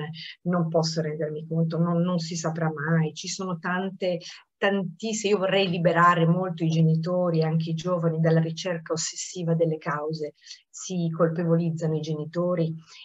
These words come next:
e sicuramente genitori troppo apprensivi, troppo,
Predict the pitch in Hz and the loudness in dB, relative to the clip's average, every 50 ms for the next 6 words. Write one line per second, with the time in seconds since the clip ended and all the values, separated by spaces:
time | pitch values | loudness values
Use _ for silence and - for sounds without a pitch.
0 | _ - - 165 - - 196 165 165 175 156 156 156 143 - - 214 180 165 160 | _ -6 -6 -4 -4 -4 -4 -2 -2 0 0 0 0 0 2 2 4 4 4 2
1 | 175 170 170 170 165 160 160 160 180 180 170 165 165 170 170 165 - 175 165 165 | 0 0 0 2 2 4 4 4 2 2 0 0 0 -2 -4 -2 -2 -2 -2 0
2 | 165 165 165 165 160 160 - 156 151 170 180 156 151 151 - 175 170 165 - 165 | 0 2 4 4 4 2 -2 -4 -4 -2 -2 -2 -4 -4 -4 -4 -4 -4 -4 -4
3 | 156 | -4